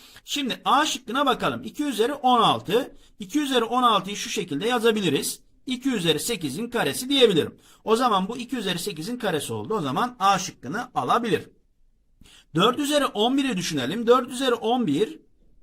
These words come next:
iki üzeri ikinin on birinci kuvveti demektir. İki ile on birin çarpımı yirmi ikidir. E, yirmi ikiyi şu şekilde de düşünebilirsiniz.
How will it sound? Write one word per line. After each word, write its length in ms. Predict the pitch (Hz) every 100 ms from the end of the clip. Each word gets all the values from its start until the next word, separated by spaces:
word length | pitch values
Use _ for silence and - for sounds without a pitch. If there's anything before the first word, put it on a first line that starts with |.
| -
iki 260 | 202 190
üzeri 320 | 269 220 208
ikinin 580 | 170 214 185 143 175 247 -
on 280 | 214 247
birinci 340 | 262 220 165 147
kuvveti 400 | 143 131 120 117
demektir. 520 | 113 107 - 233 269 - _ -
İki 240 | 226 285
ile 120 | 254
on 180 | 233 247
birin 180 | 202 180
çarpımı 480 | - 208 - 190 269
yirmi 340 | 226 226 226
ikidir. 500 | 226 220 147 233 254 _ _ _ -
E, 100 | 156
yirmi 400 | 170 214 254 262
ikiyi 240 | 262 269
şu 60 | 254
şekilde 360 | 269 240 214
de 40 | 170
düşünebilirsiniz. 1000 | 156 156 143 127 113 127 196 269 -